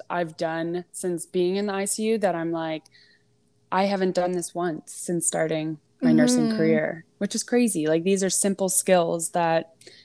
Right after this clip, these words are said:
Speaker 1: it's not even skills, but even, like, knowledge, like, stuff that, like, you just don't use all the time. So then,
Speaker 2: Mm-hmm.
Speaker 1: like, it takes a refresher, it takes, like, the policy looking up for you to be like,
Speaker 2: Mm-hmm.
Speaker 1: "Oh yeah, like, that's, that makes sense," kind of thing. So
Speaker 2: Yeah.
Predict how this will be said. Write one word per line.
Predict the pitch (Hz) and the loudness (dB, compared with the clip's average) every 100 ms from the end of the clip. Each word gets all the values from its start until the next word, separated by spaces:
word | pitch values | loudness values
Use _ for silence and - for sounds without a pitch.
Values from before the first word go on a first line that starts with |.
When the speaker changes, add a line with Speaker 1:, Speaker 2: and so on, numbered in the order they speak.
| - | 0
Speaker 1:
it's | 220 226 | 2 4
not | 233 | 2
even | 202 | 0
skills, | 170 - 202 156 156 | -4 -2 0 0 -2
but | 175 | -4
even, | 196 185 170 | -2 -4 -4
like, | 160 156 _ - | -6 -8 _ -18
knowledge, | 170 165 160 160 165 156 - | -10 -4 -2 -2 -2 -4 -4
like, | 165 156 | -6 -6
stuff | - 202 | -6 -6
that, | - 185 | 0 0
like, | 175 165 - - | 0 -2 -4 -6
you | 208 | -2
just | 226 226 | 0 0
don't | 190 | 0
use | 220 247 | 0 4
all | 190 | 4
the | 165 | 2
time. | 170 160 156 | -2 -6 -4
So | 170 | -2
then, | 170 170 | 0 2
Speaker 2:
Mm-hmm. | 247 247 233 | 4 6 4
Speaker 1:
like, | 202 190 | 2 2
it | 196 202 | 0 0
takes | 208 196 | -2 -2
a | 196 | 0
refresher, | 175 - 160 180 160 | 0 2 0 0 -2
it | 156 - | -2 -8
takes, | 202 202 - | -6 -4 -2
like, | 196 175 | -4 -4
the | - | -8
policy | - 175 156 151 170 | -2 2 2 0 -2
looking | 156 156 - 160 | -2 -4 -4 -4
up | 151 151 _ - | -4 -6 _ -10
for | 180 | -4
you | 170 247 | 2 4
to | |
be | 285 277 | 6 6
like, | 196 | 4
Speaker 2:
Mm-hmm. | 208 233 | 4 6
Speaker 1:
"Oh | |
yeah, | 226 196 156 | 6 6 4
like, | 147 160 | -2 -2
that's, | 180 165 160 - | -2 -2 -2 -6
that | - 160 | -4 -6
makes | - - | -6 -8
sense," | - - - | -8 -10 -16
kind | - - | -16 -16
of | 202 | -12
thing. | - | -2
So | 226 | 0
Speaker 2:
Yeah. | 214 196 - | 2 0 -2